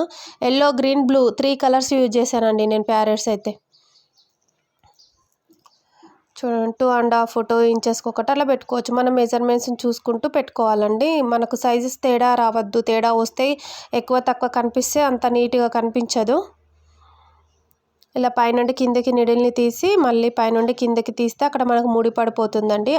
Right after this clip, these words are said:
అలా ఒక టూ టైమ్స్ అన్నా త్రీ టైమ్స్ అన్నా ముడిలు వేసుకుంటే మనకు ఈ హ్యాంగింగ్ అనేది అలానే గట్టిగా ఉంటుంది.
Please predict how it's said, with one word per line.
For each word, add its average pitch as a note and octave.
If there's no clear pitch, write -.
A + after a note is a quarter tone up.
అలా A#3
ఒక A#3
టూ A#3+
టైమ్స్ A3+
అన్నా A3+
త్రీ C4+
టైమ్స్ A3+
అన్నా A#3
ముడిలు A3+
వేసుకుంటే A3
మనకు C4+
ఈ C4+
హ్యాంగింగ్ C4+
అనేది B3+
అలానే B3
గట్టిగా B3
ఉంటుంది. A#3